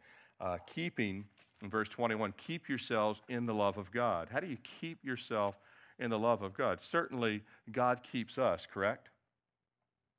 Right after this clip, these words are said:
He, he keeps us in his hand. He said, "No man can pluck you out of my hand." So we know he keeps us, but what does this mean about keeping ourselves in the love of God? Well, he goes on to say, "Looking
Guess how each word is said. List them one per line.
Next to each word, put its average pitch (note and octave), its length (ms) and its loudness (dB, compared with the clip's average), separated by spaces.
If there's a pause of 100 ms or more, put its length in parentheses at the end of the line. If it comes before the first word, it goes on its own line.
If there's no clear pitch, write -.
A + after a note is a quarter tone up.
(120)
He, A2+ 100 -8 (280)
he A2+ 180 -8
keeps B2 380 -6
us G#2+ 180 0
in G2 80 -8
his - 80 -12
hand. C#3 180 -6
He F#2 60 -10
said, G2 140 -6
"No A2+ 200 2
man A2+ 340 2 (520)
can B2+ 160 -2
pluck C3+ 400 2
you B2 280 2 (360)
out E3 240 8
of C#3+ 100 -2
my G2 200 2
hand." F2+ 180 -2
So C#3+ 140 -2
we F3+ 100 -2
know D#3+ 140 4
he C#3+ 160 -8
keeps A#2+ 400 -4
us, D3 240 -2
but B2 80 -8
what C#3 140 0
does C3 120 -2
this A#2 180 -6
mean B2 320 -2
about G2 300 -2 (500)
keeping D3+ 360 -2
ourselves G#2 960 2 (440)
in C3+ 200 2
the B2+ 80 4
love A#2 240 6
of A2 120 0
God? B2 240 4
Well, A#2 100 -4
he B2+ 80 -2
goes E3 260 0
on D3+ 220 6
to B2 60 -4
say, A2 340 2
"Looking A2+ 680 -2